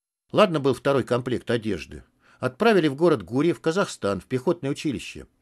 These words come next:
Добрались, оно уже переехало в Астрахань. Через неделю грузят нас на барже и по Каспийскому морю везут в Астрахань.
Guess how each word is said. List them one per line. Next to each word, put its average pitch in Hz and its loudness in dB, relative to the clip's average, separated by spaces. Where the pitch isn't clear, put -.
Добрались, 160 4
оно 156 2
уже 160 0
переехало 165 0
в 107 0
Астрахань. 82 -6
Через 143 0
неделю 170 2
грузят 139 0
нас 123 -2
на 110 0
барже 180 2
и 127 -6
по 123 -2
Каспийскому 131 -4
морю 180 -2
везут 147 -6
в 160 -2
Астрахань. 78 -8